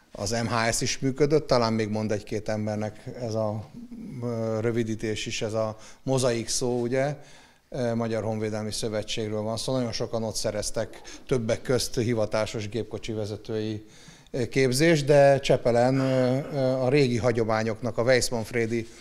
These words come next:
hagyományoknak, a Weissmanfréd, ö, gyár hagyományainak, ugye a repülő sárkányoknak az építése itt,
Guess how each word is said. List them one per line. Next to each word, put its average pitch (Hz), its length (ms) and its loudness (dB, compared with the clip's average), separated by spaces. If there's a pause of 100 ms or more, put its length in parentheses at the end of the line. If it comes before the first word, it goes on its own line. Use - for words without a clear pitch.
(200)
hagyományoknak, 117 840 0
a 120 60 2
Weissmanfréd, 120 880 0 (380)
ö, 123 260 2 (120)
gyár 139 500 4 (720)
hagyományainak, 135 1000 2
ugye 123 180 2
a 117 60 4
repülő 120 460 2
sárkányoknak 113 840 -2
az 107 120 -6
építése 110 600 -6
itt, 110 300 -6